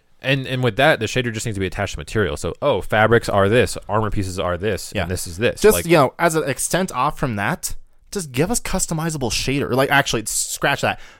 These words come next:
Speaker 2: Fuck shaders and just be like, "Here's a color palette. Make your armor whatever you want."
Speaker 1: Shaders are cool 'cause they're preset.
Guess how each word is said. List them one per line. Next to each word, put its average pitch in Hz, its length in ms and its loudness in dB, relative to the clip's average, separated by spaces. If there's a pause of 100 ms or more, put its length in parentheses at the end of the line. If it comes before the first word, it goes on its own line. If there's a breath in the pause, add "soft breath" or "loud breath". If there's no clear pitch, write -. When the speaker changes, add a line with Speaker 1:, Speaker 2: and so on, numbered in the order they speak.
(100)
Speaker 2:
Fuck - 400 2
shaders 143 560 4
and 127 100 -2
just 123 200 2
be 135 100 6
like, 113 380 4 (400)
"Here's 160 340 6
a 143 80 8
color 139 400 6
palette. 101 420 6
Make 127 300 2
your 123 280 2 (300)
armor 127 280 -2
whatever 113 320 0
you 101 100 0
want." 98 480 -4 (420 soft breath)
Speaker 1:
Shaders 240 340 4
are 151 60 2
cool 175 260 4
'cause 110 180 -4
they're 127 80 0
preset. 120 460 -2